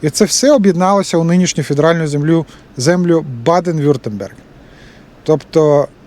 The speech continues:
якщо у федеральної землі, е, Гоєнцолерн-Вюртемберг з сорок п'ятого по п'ятдесят другий рік столиця була Тюбінген, то зараз у нас столиця вся, с-, с-, всієї федеральної землі Баден-Вюртемберг — це Штутгарт, як відомо.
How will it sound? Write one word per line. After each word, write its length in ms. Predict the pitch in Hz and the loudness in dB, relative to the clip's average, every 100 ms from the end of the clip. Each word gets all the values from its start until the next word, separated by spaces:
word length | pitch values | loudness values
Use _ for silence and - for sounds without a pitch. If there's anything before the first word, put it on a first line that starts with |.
| - | -10
якщо 560 | 156 - 202 185 156 - - - | -4 0 4 4 2 -4 -20 -6
у 320 | 180 170 165 | 0 2 2
федеральної 520 | 175 170 180 170 160 | 0 2 2 2 -2
землі, 580 | 147 156 147 147 143 135 - - - - | -2 -2 0 2 2 0 -4 -20 -20 -6
е, 60 | 143 | -4
Гоєнцолерн-Вюртемберг 1040 | 131 170 160 170 156 156 151 143 135 127 - - - - - - | 0 0 2 0 0 0 -2 -2 -2 -4 -8 -20 -20 -20 -20 -16
з 60 | - | -4
сорок 240 | - 147 | -2 0
п'ятого 260 | 175 156 139 | 0 -2 -2
по 100 | 139 | -6
п'ятдесят 220 | - 151 | -4 -2
другий 300 | 147 147 143 | 2 2 2
рік 320 | 147 147 139 | 0 -2 -4
столиця 440 | - - 170 170 156 | -6 0 0 0 0
була 340 | 139 131 123 - | 0 0 -2 -6
Тюбінген, 580 | - 254 262 240 247 220 - - - - - | -2 2 4 4 4 2 -2 -12 -20 -18 -8
то 80 | |
зараз 340 | 143 214 240 202 | 0 2 0 0
у 40 | |
нас 200 | 196 196 | 0 0
столиця 540 | - - 170 196 - 180 | -2 -2 2 2 2 -2
вся, 420 | - 185 185 170 | -2 0 2 0
с-, 200 | 143 180 | -6 -8
с-, 200 | 147 - | -8 -8
всієї 280 | - 185 175 | -4 2 2
федеральної 380 | 165 165 165 160 | 2 2 0 0
землі 180 | 156 151 | -4 -2
Баден-Вюртемберг — 580 | 147 151 269 269 220 - | -2 0 -2 0 -2 0
це 180 | 220 220 - - - | -2 -2 -6 -20 -10
Штутгарт, 680 | - - 208 170 135 127 139 | -8 0 2 2 0 -4 -6
як 200 | 131 131 | -8 -6
відомо. 420 | 127 123 113 | -6 -8 -10